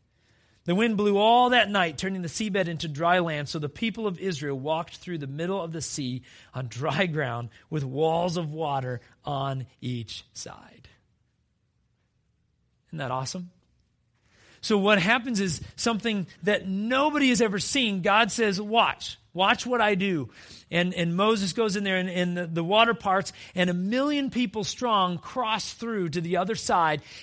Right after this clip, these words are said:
And then it comes back and washes over and takes out the Egyptians so that they don't have to worry about them anymore, about slavery and all that kind of stuff. And, and they're on into the wilderness.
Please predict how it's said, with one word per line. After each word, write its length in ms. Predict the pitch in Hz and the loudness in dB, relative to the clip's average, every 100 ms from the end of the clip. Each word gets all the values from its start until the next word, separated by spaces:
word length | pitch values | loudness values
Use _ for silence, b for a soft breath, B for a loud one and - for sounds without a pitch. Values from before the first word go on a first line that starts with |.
| - | 0
And 120 | 185 | 2
then 120 | 208 | 2
it 100 | 180 | 0
comes 260 | 208 226 180 | -2 -2 0
back 280 | 202 196 | 2 2
and 100 | 180 | 0
washes 380 | 180 185 - 175 | -4 -4 -4 -2
over 280 | 175 170 160 | 0 0 -2
and 120 | 151 | -4
takes 260 | - 170 - | -4 -6 -4
out 160 | 156 143 | -4 -4
the 140 | 143 | -8
Egyptians 480 | 123 120 - 104 110 | -8 -10 -12 -16 -12
so 160 | - | -10
that 120 | 139 123 | -10 -8
they 100 | 135 | -8
don't 200 | 151 117 | -8 -10
have 200 | 139 - | -10 -10
to 80 | |
worry 240 | 135 131 156 | -10 -6 -6
about 240 | 156 151 | -6 -6
them 120 | 135 | -8
anymore, 440 | 135 160 165 143 135 | -8 -8 -8 -8 -8
about 200 | 131 - | -8 -10
slavery 500 | - 135 170 156 151 | -12 -10 -10 -10 -10
and 100 | 135 | -8
all 100 | 151 | -8
that 80 | 160 | -8
kind 100 | 151 | -12
of 60 | |
stuff. 220 | - 143 B B B - | -10 -10 B B B 0
And, 480 | 156 156 143 143 - | 0 0 -4 -6 -4
and 100 | 147 | -2
they're 220 | 147 156 | 0 0
on 480 | 160 151 135 131 123 b | 2 2 2 0 -8 b
into 240 | - 147 135 | -8 -6 -4
the 120 | 131 | -4
wilderness. 640 | 127 117 101 120 - - | -4 -6 -8 -16 -20 -20